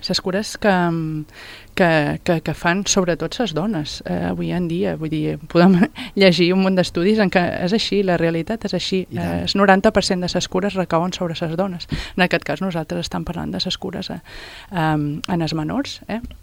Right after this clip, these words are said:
Speaker 1: I, em, ses mares ens,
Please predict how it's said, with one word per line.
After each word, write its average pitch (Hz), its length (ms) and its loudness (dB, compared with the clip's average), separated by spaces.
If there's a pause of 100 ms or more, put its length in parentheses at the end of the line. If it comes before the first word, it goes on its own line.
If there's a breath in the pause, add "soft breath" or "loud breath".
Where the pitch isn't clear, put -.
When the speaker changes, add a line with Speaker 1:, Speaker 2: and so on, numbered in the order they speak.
(540)
Speaker 1:
I, 190 380 4 (720 loud breath)
em, 165 720 2
ses 175 240 4
mares 180 320 2
ens, 185 460 -2